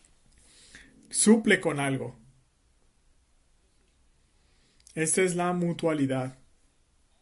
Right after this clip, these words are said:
Necesita haber una atmósfera de mutualidad. Y una,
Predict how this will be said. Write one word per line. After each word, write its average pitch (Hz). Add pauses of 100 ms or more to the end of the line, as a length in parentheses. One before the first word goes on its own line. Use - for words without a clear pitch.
(840)
Necesita 156
haber 170
una 170
atmósfera 156
de 147
mutualidad. 139 (2000)
Y 147
una, 170